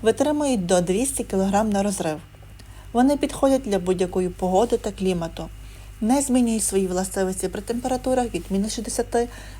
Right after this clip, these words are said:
до плюс сто п'ятдесяти градусів Цельсія. Не бояться дощу, снігу, сонця, вітру, пилу та бруду.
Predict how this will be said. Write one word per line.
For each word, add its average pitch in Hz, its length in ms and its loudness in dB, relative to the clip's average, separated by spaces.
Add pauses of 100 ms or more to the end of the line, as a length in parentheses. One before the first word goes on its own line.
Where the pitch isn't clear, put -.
до 190 180 4
плюс 202 280 0
сто 196 180 -4
п'ятдесяти 190 440 -4
градусів 175 540 -4
Цельсія. - 540 -4 (560)
Не 233 160 4
бояться 202 520 2
дощу, 208 480 0
снігу, 202 560 0
сонця, 214 520 -2
вітру, 190 360 -2
пилу 202 300 -2
та 226 160 0
бруду. 175 440 -2